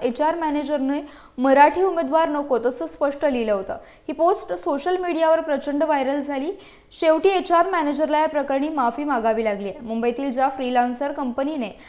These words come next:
"मराठी people are not welcome here" अशा पद्धतीचा सोशल मीडियावर मेसेज व्हायरल केला, त्या कंपनीची संपूर्ण चौकशी केली जाईल अशी माहिती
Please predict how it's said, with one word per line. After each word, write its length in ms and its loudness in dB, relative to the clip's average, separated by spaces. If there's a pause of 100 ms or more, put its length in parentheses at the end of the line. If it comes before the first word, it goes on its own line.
(220)
"मराठी 420 6
people 400 2
are 160 0
not 300 0
welcome 400 0 (680)
here" 240 6
अशा 260 2
पद्धतीचा 680 0
सोशल 360 -2
मीडियावर 440 -2
मेसेज 380 -2
व्हायरल 320 0
केला, 280 -2 (440)
त्या 80 6
कंपनीची 680 2
संपूर्ण 400 -2
चौकशी 460 -2
केली 240 -4
जाईल 260 0
अशी 180 -2
माहिती 520 -4